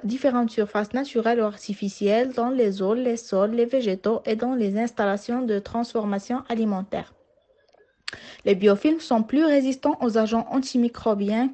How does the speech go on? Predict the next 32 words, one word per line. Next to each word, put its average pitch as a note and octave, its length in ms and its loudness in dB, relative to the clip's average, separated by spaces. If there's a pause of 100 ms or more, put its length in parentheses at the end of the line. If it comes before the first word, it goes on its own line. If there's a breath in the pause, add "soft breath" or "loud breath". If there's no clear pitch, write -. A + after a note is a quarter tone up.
que C#4 180 4
les A#3+ 140 4
cellules A#3 380 2
planctoniques, A3 800 -4 (460 loud breath)
ce - 140 4
qui B3+ 180 2
le G#3 160 6
rend C4 180 2
parmi A#3 380 2
les B3 100 4
grands G#3+ 280 0
pro-, A3+ 440 2 (180)
problèmes A#3 500 4
rencontrés B3+ 640 0
dans B3+ 180 0
les A3 220 2
industries A3+ 460 -2
agroalimentaires. A3 1000 -2 (320 loud breath)
Alors, C#4 260 4
la B3 120 0
question D#4 400 -4
qui - 80 -18
se - 140 -2
pose A3+ 280 -4
maintenant, G#3 540 -2
qu'est-ce D4+ 240 -6
que - 80 -4
ça B3 180 -2
veut G#3 100 0
dire C4 220 -4
un A3+ 100 -2
biofilm ? G3+ 540 0